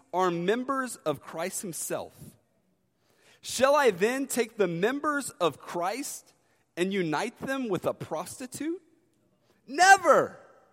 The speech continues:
Do you not know that he who unites himself with a prostitute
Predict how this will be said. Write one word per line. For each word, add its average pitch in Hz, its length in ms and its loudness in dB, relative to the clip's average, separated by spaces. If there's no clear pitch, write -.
Do 165 120 -8
you 247 160 -4
not 220 200 0
know 175 300 0
that 156 160 -2
he 240 440 -8
who 220 200 -10
unites 147 460 -8
himself 208 440 -6
with 160 140 -12
a 117 60 -8
prostitute - 800 -14